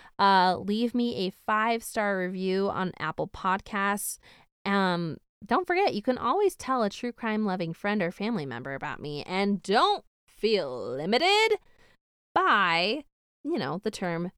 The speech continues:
friends and family. I mean, tell your internist, your yoga buddies, that dude at the gym that you've been eyeing. I mean, this is your conversation starter to talk to your next boyfriend. I mean,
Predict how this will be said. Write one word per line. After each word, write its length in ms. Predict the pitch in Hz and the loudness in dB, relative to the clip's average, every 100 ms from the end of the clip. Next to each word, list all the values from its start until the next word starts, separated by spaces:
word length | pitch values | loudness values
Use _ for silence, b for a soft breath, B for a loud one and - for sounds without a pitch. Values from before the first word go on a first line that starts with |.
| _ | _
friends 400 | _ 156 156 185 | _ -6 -4 -2
and 160 | 190 202 | -2 -2
family. 460 | - 370 196 135 - | -2 -2 -4 -6 -6
I 60 | 190 | -2
mean, 260 | 190 180 - _ _ - | -2 -2 -8 _ _ -16
tell 300 | - 180 214 | -4 0 0
your 160 | 240 | -2
internist, 840 | - 220 208 226 247 156 - - - b b _ 185 | -2 -4 -4 -4 -2 -2 -6 -14 -20 b b _ -6
your 300 | 202 220 240 | -2 0 -2
yoga 680 | 180 175 180 196 220 240 | -4 -4 0 2 2 0
buddies, 680 | 240 233 247 254 285 311 - b b b | 2 0 0 -2 -2 -4 -8 b b b
that 440 | 180 208 214 - - | 0 2 2 0 -2
dude 280 | 202 220 | 0 2
at 120 | 254 254 | 2 2
the 100 | 254 | 0
gym 400 | 208 185 196 233 | 2 2 2 0
that 120 | 254 | 0
you've 200 | 247 233 | -4 0
been 160 | 233 | -2
eyeing. 520 | 208 175 170 190 226 269 | -2 -2 0 0 0 -2
I 80 | 247 | -4
mean, 240 | 247 233 | -2 0
this 240 | 233 269 - | 0 -2 0
is 180 | 466 453 | 0 2
your 140 | 466 | 0
conversation 720 | - 415 370 349 294 277 - 240 | 2 0 2 0 0 -2 -2 -4
starter 360 | - 202 190 | 0 0 2
to 100 | 175 | -2
talk 300 | 170 190 185 | -4 -2 -4
to 80 | - | -4
your 100 | 165 | -6
next 240 | 180 175 - - | -6 -8 -12 -8
boyfriend. 520 | 175 180 190 190 185 | -6 -6 -10 -14 -12
I 120 | 175 190 | -6 -2
mean, 320 | 202 196 | 0 0